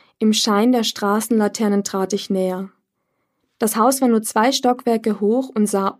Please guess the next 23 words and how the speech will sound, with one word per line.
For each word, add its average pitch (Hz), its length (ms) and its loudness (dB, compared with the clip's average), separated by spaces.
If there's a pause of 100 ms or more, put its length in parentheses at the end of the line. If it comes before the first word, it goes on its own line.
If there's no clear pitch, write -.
uralt 208 720 -2
aus. 185 380 -6 (840)
Das 220 160 -2
Dach 240 200 0
war 240 120 -2
eingestürzt 262 760 2
und 226 60 2
die 214 80 0
Scheiben 226 360 2
in 208 120 2
fast - 460 -4
allen 202 260 2
Fenstern 196 500 -2
zerbrochen. 190 680 -4 (600)
Überall 220 320 2
stapelte 220 460 2
sich 208 260 -2
Schutt, 233 400 -2
kaputte 220 380 -2
Flaschen 208 500 -2
und 190 120 -2
andere 190 360 -2
Müll. 185 300 0